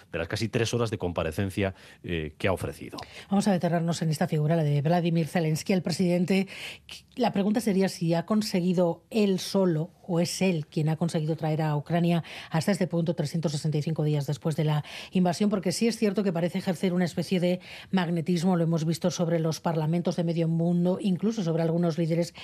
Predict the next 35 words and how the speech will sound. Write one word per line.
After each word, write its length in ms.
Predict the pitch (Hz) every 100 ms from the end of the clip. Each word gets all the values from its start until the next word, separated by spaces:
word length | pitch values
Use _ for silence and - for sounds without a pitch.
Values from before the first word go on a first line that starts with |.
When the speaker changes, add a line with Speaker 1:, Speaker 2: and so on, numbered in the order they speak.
| - -
Speaker 2:
internacionales, 840 | 202 190 175 175 175 165 175 - 180
hoy 120 | 190
sobre 280 | - 160 160
los 180 | 160
periodistas 640 | - 170 156 160 - 170 - - - - -
también 360 | 196 185 185
de 120 | 185
la, 240 | 175 170 165
de 100 | 180
la 120 | 175
prensa 220 | 196 202
inst-, 320 | 196 170 190 -
eh, 420 | 220 170 165 165
internacional 680 | 214 202 180 180 180 175 180
desplazada 540 | 165 - 156 151 170
a 40 | 160
Kiev 280 | - 170 -
por 160 | 165
este 180 | 160 -
primer 280 | 151 165 160
año 260 | 165 175 160 - - -
de 180 | 170 180
la, 400 | 170 165 160 160
de 180 | 175 185
la 160 | 170 165
invasión. 640 | 170 156 - 185 190 202
También 800 | 190 180 185 165 196 226 262 - _ _
en, 480 | - 190 180 165 151
dentro 400 | 196 220 220 226
de 120 | 185
Ucrania, 580 | 156 - 160 160 170 214 - - - -
este 600 | 190 - 196 190 175 160
magnetismo 680 | 175 190 185 165 170 185
de 60 | 180
Zelensky, 720 | 165 156 151 - 170 151 -